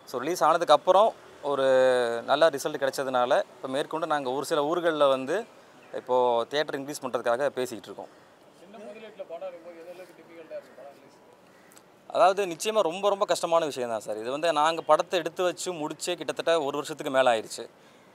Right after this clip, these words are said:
Speaker 1: இதை வந்து முடிக்கிறது என்னமோ team ஒர்க்னாலே ஒரு அளவுக்கு கஷ்டப்பட்டு முடிச்சிட்டா கூட, அதை வியாபாரம் பண்ண try பண்ணும் பொழுது எல்லாருமே சொல்ற அந்த வார்த்தை வந்து என்னன்னா, அந்த சின்ன budget, சின்ன budget அப்படிங்கிறது. ஆனா, சரி, நாங்க என்ன குவாலிட்டியில பண்ணியிருக்கோம், என்ன content பண்ணியிருக்கோம் அப்படிங்கிறது வந்து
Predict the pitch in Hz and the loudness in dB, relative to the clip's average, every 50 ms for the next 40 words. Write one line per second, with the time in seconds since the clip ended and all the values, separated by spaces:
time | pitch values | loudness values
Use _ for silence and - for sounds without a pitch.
0 | _ - - - 135 139 151 147 147 156 160 160 180 185 185 180 175 165 156 151 | _ -14 -10 -6 0 2 2 4 2 2 0 2 2 4 6 6 4 4 2 2
1 | 147 143 139 143 - - - - 131 135 143 185 175 - 208 202 196 196 185 185 | 0 -2 -6 -10 -16 -18 -16 -12 -10 -8 -8 -6 -2 -2 -2 0 0 0 0 0
2 | 196 190 - 196 190 190 185 170 180 - 165 170 165 165 170 170 165 160 156 - | -2 -2 -2 -2 -4 -2 -2 -2 -2 -2 0 2 2 2 2 2 0 -2 -4 -4
3 | 139 147 135 143 143 151 156 156 - 139 - 156 147 151 151 156 139 143 143 - | -6 -2 2 4 4 4 4 2 0 -4 -4 -4 -6 -6 -6 -6 -6 -8 -8 -4
4 | - 156 143 131 123 123 110 110 123 151 - - - - - - - - - 110 | 0 2 2 2 2 0 0 0 0 0 -2 -6 -16 -20 -20 -20 -18 -10 -6 -2
5 | 127 127 117 135 147 170 170 185 180 175 165 160 160 160 147 143 147 151 143 147 | -2 2 4 6 6 8 8 6 4 4 0 -2 -4 -4 -4 -2 -2 -2 -4 -6
6 | 147 147 147 139 139 143 143 156 165 147 139 160 170 175 180 180 190 180 - 160 | -6 -6 -6 -6 -6 -6 -6 -6 -4 0 4 6 6 6 4 2 -4 -4 -4 -2
7 | 151 151 151 139 139 131 135 143 139 131 - 143 139 139 139 139 131 123 127 131 | 0 0 0 2 2 2 2 2 2 0 -2 -2 -2 -2 -4 -6 -6 -4 -4 -4
8 | 123 127 135 151 160 156 156 - - - - - - - - - - 131 131 131 | -4 -2 -2 0 0 0 -2 -4 -8 -16 -20 -20 -20 -20 -16 -10 -8 -4 -4 -4
9 | 127 - - 151 151 147 139 135 135 123 123 135 127 139 139 - 135 139 143 135 | -4 -6 -6 -4 -4 -4 -4 -4 -8 -6 -8 -8 -8 -8 -10 -10 -8 -8 -6 -4
10 | 131 131 123 127 117 127 127 117 113 120 117 117 117 117 117 135 151 170 180 185 | -4 -4 -6 -4 -4 -2 -2 -2 -4 -6 -8 -6 -4 -2 0 2 4 4 2 2
11 | 170 - - - - 151 139 139 139 139 135 143 160 180 180 - 156 156 160 170 | 0 -2 -8 -10 -8 -6 -4 -2 -2 -2 -2 -4 -4 -4 -2 4 6 6 6 6
12 | 160 165 156 151 - 139 139 147 135 - 156 143 135 151 147 - 143 147 147 175 | 2 -2 -4 -2 -2 -2 -2 -4 -6 -6 -6 -6 -6 -6 -4 -4 -4 -2 -4 -6
13 | 156 147 131 139 139 135 131 135 143 131 120 123 135 143 139 131 135 127 127 127 | -6 -6 -6 -6 -6 -6 -4 -2 -2 -2 -2 -4 -8 -6 -6 -6 -6 -4 -4 -4
14 | 127 127 127 156 180 196 | -4 -4 -4 -6 -6 -6